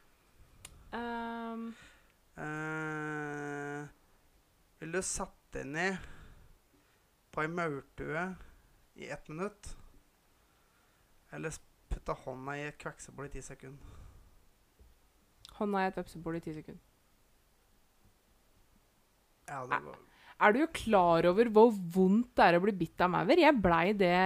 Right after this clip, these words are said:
Speaker 1: i sommer.
Speaker 2: Er du klar over hvor vondt det er å bli stukket i kveks?
Speaker 1: Ja, har blitt det også. Men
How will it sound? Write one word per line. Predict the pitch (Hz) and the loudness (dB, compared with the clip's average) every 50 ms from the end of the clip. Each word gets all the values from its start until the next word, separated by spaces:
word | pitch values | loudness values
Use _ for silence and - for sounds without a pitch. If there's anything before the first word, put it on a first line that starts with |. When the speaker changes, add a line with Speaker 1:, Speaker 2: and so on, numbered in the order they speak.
| 190 185 | 4 2
Speaker 1:
i | 208 | 0
sommer. | - - 214 175 165 185 262 415 453 - | 0 -2 -2 0 2 2 2 2 2 0
Speaker 2:
Er | _ - 160 151 | _ -10 -8 -6
du | 156 165 | -6 -6
klar | 160 - - 147 131 123 127 127 | -8 -8 -8 -6 -6 -6 -6 -6
over | 127 131 139 | -8 -8 -8
hvor | 139 143 143 | -8 -8 -10
vondt | 135 127 123 123 - | -10 -12 -14 -10 -8
det | 139 | -8
er | 135 127 | -8 -6
å | |
bli | 139 135 | -8 -12
stukket | - - 135 - - - - | -12 -12 -14 -14 -16 -18 -18
i | 127 | -16
kveks? | - 139 165 185 - - - - - - - - - - - - - | -12 -12 -12 -12 -12 -14 -16 -16 -18 -20 -20 -20 -20 -20 -20 -14 -6
Speaker 1:
Ja, | - 180 175 185 269 427 466 - - - - _ _ - | -2 2 4 6 6 4 4 -2 -10 -20 -20 _ _ -14
har | - - 233 220 | -6 -4 0 2
blitt | 220 214 214 - | 4 2 2 2
det | - 175 160 | 2 4 4
også. | 202 302 339 320 | 6 4 4 4
Men | 247 247 254 240 | 2 2 2 2